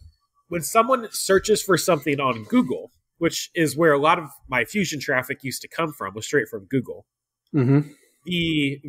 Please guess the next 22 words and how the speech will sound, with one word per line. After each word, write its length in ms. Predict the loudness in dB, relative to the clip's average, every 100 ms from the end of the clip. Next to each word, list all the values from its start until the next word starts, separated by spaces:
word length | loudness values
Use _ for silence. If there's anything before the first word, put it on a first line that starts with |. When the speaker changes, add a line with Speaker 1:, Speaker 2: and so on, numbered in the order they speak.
| 0
Speaker 1:
video, 680 | 2 4 4 4 4 2 -2 -10 _ _ _ _
if 140 | -2 0
your 100 | 2
video 280 | 2 2
has 180 | 2 0
timestamps 680 | -2 -4 -4 -4 -4 -8 -18 _
and 100 | -4
someone 420 | -2 -2 -4 -6 -12 -6
runs 240 | -4 -4
across 320 | -4 -4 -2
it 60 | -4
on 140 | -6
Google, 320 | -6 -8 -10 -12 _ _ _ -2
it 120 | 0
will 180 | 2 0
show 320 | 0 2 4
them 240 | 2 -2 -2
all 180 | 2 2
of 100 | 2
the 80 | -2
different 320 | -2 -4 -10
timestamps. 760 | -6 -6 -8 -14 -16 _ -20